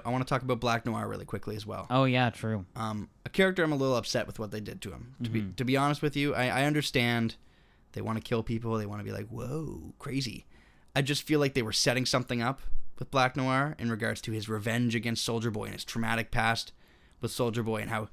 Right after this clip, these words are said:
Speaker 1: Soulja Boy, like, beat his brains out of his head and, like, tormented him for being black and being a superhero at that
Speaker 2: Yeah.
Speaker 1: time. All that stuff.
Speaker 2: Made him cover his face
Speaker 1: Made him
Speaker 2: because
Speaker 1: cover
Speaker 2: he
Speaker 1: his
Speaker 2: was
Speaker 1: face with a
Speaker 2: black.
Speaker 1: mask,
Speaker 2: Yeah.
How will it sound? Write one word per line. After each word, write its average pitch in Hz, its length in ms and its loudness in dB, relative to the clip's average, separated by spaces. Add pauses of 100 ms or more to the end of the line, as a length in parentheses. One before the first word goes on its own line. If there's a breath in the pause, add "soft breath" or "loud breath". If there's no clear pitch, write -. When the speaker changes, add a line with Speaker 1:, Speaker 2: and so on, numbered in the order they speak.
(400 soft breath)
Speaker 1:
Soulja 120 220 0
Boy, 113 100 0
like, 104 240 -6
beat 127 240 -4
his 117 160 -6
brains 113 500 -2
out 107 120 0
of 101 60 -6
his 107 140 -6
head 104 320 -8
and, 110 80 -10
like, 110 180 -10
tormented 120 460 4
him 110 120 -4
for 110 340 -6 (720)
being 113 400 -2 (220)
black 113 360 -2
and 117 220 -10
being 113 180 -2
a 110 40 -8
superhero 110 440 -4
at - 80 -10
that 104 120 -8
Speaker 2:
Yeah. 123 120 -2 (180)
Speaker 1:
time. 87 100 -8 (360 soft breath)
All 143 180 6
that 120 180 4
stuff. 104 360 -2
Speaker 2:
Made 131 220 2
him 139 160 0
cover 123 380 2
his 120 180 -2
face 117 420 -2
Speaker 1:
Made 123 120 2
him 120 60 2
Speaker 2:
because - 80 -2
Speaker 1:
cover 127 160 4
Speaker 2:
he - 20 0
Speaker 1:
his 98 100 -2
Speaker 2:
was 120 140 2
Speaker 1:
face - 40 0
with 107 100 -4
a 107 40 -4
Speaker 2:
black. 107 140 -4
Speaker 1:
mask, 113 280 -2
Speaker 2:
Yeah. 107 120 0